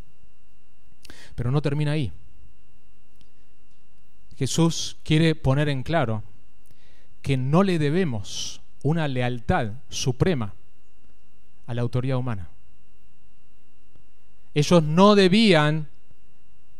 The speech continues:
hacer lo que los paganos hacían en reconocer que César era un dios. Ellos debían reconocer la autoridad que Dios había permitido, esa conquista era permitida y profetizada, de hecho, por Dios.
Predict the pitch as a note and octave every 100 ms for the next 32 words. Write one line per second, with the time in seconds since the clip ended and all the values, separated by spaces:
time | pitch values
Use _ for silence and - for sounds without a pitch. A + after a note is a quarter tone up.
0 | - C#3 - G#3 G3 E3 - D3 C3+ D3
1 | D3+ D#3 D3+ - D3 D#3 G3 F3 D#3+ C#3
2 | E3+ D#3 D3+ D3+ C3 C3+ C3+ C#3+ C#3 -
3 | F#3+ E3 - C3+ - D#3 D#3+ C#3+ C#3+ C#3+
4 | D3+ G3 - - - - - - - -
5 | - - - - - - - D#3 D#3+ G3+
6 | F#3+ F#3 G#3 A3 A3 G#3+ - - - -
7 | - - C#3+ D#3+ E3+ E3 - A3 A3 G3+
8 | G3 F#3+ G3 G3 E3 F3 F#3 F#3 G3 G3
9 | G3 F#3+ F3 D3+ E3 D#3+ E3 D#3+ D#3+ F3
10 | F#3 F#3 E3 D3+ D#3 D3+ G3 F#3 E3+ D3+
11 | E3 D#3 - A#3+ A3+ E3 D#3 - C#3 C#3+
12 | C#3 C3+ D3+ - -